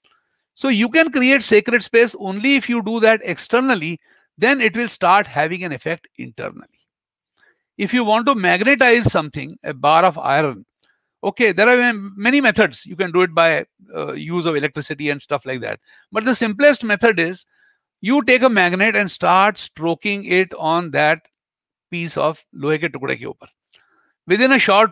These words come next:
period of time, after ten or fifteen strokes, it will become magnetized. This we learn in school in physics. Okay, but we forget that we can do the same thing. This is by a law of induction. If you clear the space around you,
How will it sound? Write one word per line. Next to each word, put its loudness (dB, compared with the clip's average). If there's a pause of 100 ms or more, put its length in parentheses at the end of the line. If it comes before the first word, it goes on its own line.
(120)
period 2
of 0
time, -4
after -4
ten -4
or -2
fifteen -12
strokes, -10
it -12
will -12
become -8
magnetized. -16 (320)
This -2
we 0
learn 4
in -2
school -2
in -4
physics. -12 (500)
Okay, 2
but 2
we 0
forget 2
that 0
we -8
can -2
do -8
the -4
same -6
thing. -14 (260)
This -4
is -6
by 4
a 0
law 2
of -4
induction. -8 (640)
If -6
you 4
clear 4
the 2
space 0
around -2
you, -8